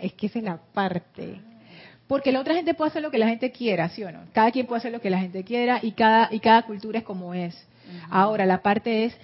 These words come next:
Speaker 1: si yo acepto eso, porque es como dicen los maestros,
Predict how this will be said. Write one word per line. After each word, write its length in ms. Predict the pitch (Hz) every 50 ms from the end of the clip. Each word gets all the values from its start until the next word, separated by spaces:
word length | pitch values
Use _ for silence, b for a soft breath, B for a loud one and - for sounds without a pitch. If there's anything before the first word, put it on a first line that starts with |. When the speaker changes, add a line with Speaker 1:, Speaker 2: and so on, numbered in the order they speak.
| -
Speaker 1:
si 120 | - 214 190
yo 160 | 190 220 247
acepto 520 | 262 262 - - 233 226 - - 220 208
eso, 420 | 208 196 190 - - 180 160 165 - _ _ _ _ _ _ b b b b b b b b _ _ _ _ _ _ _ _
porque 160 | - 220 226 220
es 40 | 220
como 200 | - 269 247 220
dicen 200 | 214 - 262 247
los 120 | 254 247
maestros, 640 | 254 269 294 349 453 494 - - 233 190 180 175 180